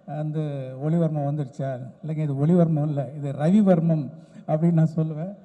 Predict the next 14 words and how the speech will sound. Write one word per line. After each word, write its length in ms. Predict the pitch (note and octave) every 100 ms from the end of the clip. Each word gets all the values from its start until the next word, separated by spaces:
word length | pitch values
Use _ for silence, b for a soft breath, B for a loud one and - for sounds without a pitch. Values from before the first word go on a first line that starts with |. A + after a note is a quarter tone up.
| b b
அவ்வளோ 320 | E3+ G3 G3
சிறப்பா 540 | F3 F3+ F3+ F#3 F3+ E3+
வந்து 340 | D#3+ E3 D#3 C#3 C3+ D3
ஒளிப்பதிவு 320 | D#3+ D#3 D3 C#3
செஞ்சிருக்காரு. 560 | C#3+ D3 C#3 C#3 D#3+ F#3+ - - - b b
அப்புறம், 440 | D#3 D#3+ D#3+ D3+ C#3+
ஆ, 280 | C3+ C3 C3 C#3 D3
நடிகர்கள் 440 | D#3 E3+ D#3+ D#3
வந்து 340 | D3 D3+ D#3+ D#3 - -
சித்தார்த், 420 | D3+ D3+ D#3 - - - _ _ _ -
ஆ, 460 | D3 C#3+ C#3+ C#3 C#3 C3+ G#2 - - _ _ _ - _
ஆ, 180 | C#3 C#3 B2+
பாபி 260 | D3 D3+
சிம்மா, 600 | D3+ D3 D3 D3 D3 D3